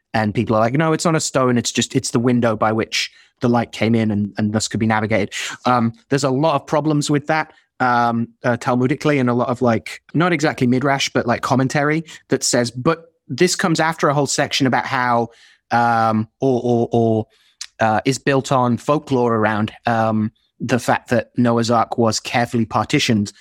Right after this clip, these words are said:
so that the animals didn't all eat each other," right? So how does this window,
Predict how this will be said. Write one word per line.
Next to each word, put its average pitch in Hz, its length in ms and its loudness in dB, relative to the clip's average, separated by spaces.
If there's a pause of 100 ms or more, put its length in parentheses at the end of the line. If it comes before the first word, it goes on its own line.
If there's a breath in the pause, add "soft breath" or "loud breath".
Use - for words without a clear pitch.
(120 soft breath)
so - 160 0
that 107 140 -2
the 117 100 2
animals 113 340 0
didn't 110 200 2
all 113 220 0
eat 139 200 0
each - 160 -2
other," 95 220 0 (340 soft breath)
right? 127 320 0 (140)
So 123 360 0
how 135 220 0
does 127 160 0
this 120 180 -2
window, 117 560 2